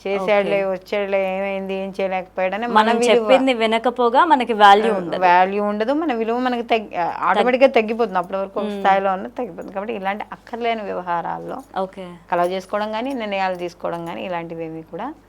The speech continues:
Speaker 2: మ్మ్.
Speaker 1: ఈ రాశి వాళ్ళు చేయకుండా ఉండి
Speaker 2: ఓకే.
Speaker 1: శుభ్రంగా వీళ్ళు కూడా ఈ శని భగవానుడికి సంబంధించిన నియమాలు పాటించుకుంటూ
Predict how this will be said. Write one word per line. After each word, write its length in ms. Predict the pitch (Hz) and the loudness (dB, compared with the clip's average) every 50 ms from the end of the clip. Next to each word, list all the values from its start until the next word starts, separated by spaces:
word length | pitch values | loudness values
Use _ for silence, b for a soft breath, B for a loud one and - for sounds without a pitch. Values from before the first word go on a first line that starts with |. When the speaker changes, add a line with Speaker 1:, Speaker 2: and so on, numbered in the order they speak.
| - 196 | -16 -14
Speaker 2:
మ్మ్. 260 | 196 196 190 185 190 | -12 -10 -10 -8 -6
Speaker 1:
ఈ 40 | 185 | -4
రాశి 280 | 180 170 165 160 - - | -4 -4 -4 -6 -10 -12
వాళ్ళు 320 | 175 170 175 180 - - 160 | -12 -12 -12 -12 -12 -10 -10
చేయకుండా 460 | 165 160 160 - 196 202 208 208 202 | -10 -10 -8 -10 -8 -4 -4 -2 -2
ఉండి 500 | 190 180 170 165 160 160 156 156 165 180 - - - 190 | -2 -4 -6 -8 -8 -8 -10 -10 -12 -14 -16 -14 -12 -12
Speaker 2:
ఓకే. 200 | 190 - - 180 | -12 -10 -10 -10
Speaker 1:
శుభ్రంగా 560 | 170 160 165 180 180 180 175 170 165 165 - | -10 -8 -6 -6 -4 -4 -4 -6 -8 -10 -10
వీళ్ళు 380 | - 170 175 175 175 180 180 | -10 -10 -8 -8 -8 -8 -10
కూడా 380 | 175 - 180 175 170 196 226 240 - b b b b b _ _ - _ _ - | -12 -10 -10 -8 -8 -8 -8 -10 -14 b b b b b _ _ -20 _ _ -12
ఈ 200 | 196 185 185 185 | -10 -8 -8 -8
శని 260 | 180 - 185 180 185 | -8 -6 -6 -6 -6
భగవానుడికి 540 | 190 196 196 202 196 196 185 185 180 175 170 | -8 -8 -6 -6 -4 -4 -4 -4 -6 -8 -10
సంబంధించిన 760 | 170 175 170 170 170 170 170 170 170 165 160 - 175 160 165 | -10 -10 -10 -10 -10 -10 -10 -10 -10 -12 -12 -14 -16 -14 -12
నియమాలు 480 | 165 156 160 175 185 202 214 214 214 202 | -8 -8 -6 -4 -2 -2 0 0 -2 -2
పాటించుకుంటూ 800 | 190 175 165 160 175 175 - - - - 165 160 156 - 202 | -2 -4 -4 -4 -8 -14 -18 -18 -18 -16 -16 -16 -14 -16 -18